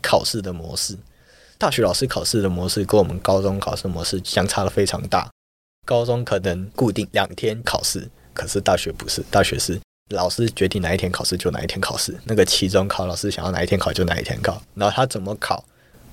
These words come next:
可能我们也不太知道。所以我觉得冲击很大，就是考试这一块。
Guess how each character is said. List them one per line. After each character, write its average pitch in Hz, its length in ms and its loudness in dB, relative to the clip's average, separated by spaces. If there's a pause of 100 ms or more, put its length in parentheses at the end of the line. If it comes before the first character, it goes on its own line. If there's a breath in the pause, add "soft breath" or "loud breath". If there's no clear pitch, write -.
可 - 160 2
能 80 120 -4 (160)
我 - 60 0
们 82 160 2
也 80 60 0
不 - 100 -6
太 - 200 2
知 - 180 -4
道。 - 180 -6 (300)
所 120 160 4
以 - 20 8
我 90 160 4
觉 90 100 -4
得 90 60 2
冲 98 240 0
击 - 80 0
很 78 80 -4
大， 92 140 4
就 92 100 0
是 - 140 0
考 - 200 -2
试 - 160 -2
这 - 120 -4
一 - 100 -8
块。 - 260 -10